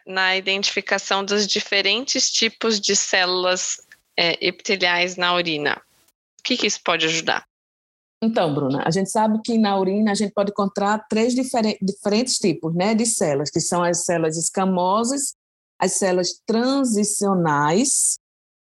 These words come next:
Speaker 2: e as células, é, tubulares renais. Dessas células escamosas são aquelas que a gente mais encontra na urina, né? São aquelas maiores. Quando presentes em grande quantidade, a gente pode,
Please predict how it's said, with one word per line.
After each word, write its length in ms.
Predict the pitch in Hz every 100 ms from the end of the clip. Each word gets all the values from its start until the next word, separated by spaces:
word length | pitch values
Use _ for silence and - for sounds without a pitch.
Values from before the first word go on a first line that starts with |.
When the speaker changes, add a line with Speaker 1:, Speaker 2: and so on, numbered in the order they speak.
| _ _ _ 214
Speaker 2:
e 100 | 226
as 140 | 226
células, 680 | 226 226 214 220 233 240 233
é, 220 | 202 196
tubulares 680 | 196 254 220 254 208 202 208
renais. 680 | 226 262 247 156 131 220 - _ _ _ -
Dessas 420 | 226 269 285 254
células 300 | 254 214 202
escamosas 640 | 208 - 233 214 214 226
são 120 | 226 220
aquelas 440 | 220 196 196 190
que 100 | -
a 20 |
gente 240 | 208 202 208
mais 360 | 196 208 226
encontra 600 | 226 - 190 190 226 349 302
na 180 | 202
urina, 540 | 180 175 180 202 240 220
né? 260 | 180 214
São 260 | 226 - 185
aquelas 440 | 180 180 185 175
maiores. 680 | 180 190 190 170 180 240 - - _ _
Quando 640 | - 254 277 294 277 277 277 220 - - 226 214
presentes 580 | 240 240 190 208 202 202
em 140 | 202
grande 580 | 170 202 220 262 294 285
quantidade, 720 | 247 226 226 190 180 180 185
a 60 | 190
gente 340 | 185 190 185 185
pode, 480 | 196 190 185 185 190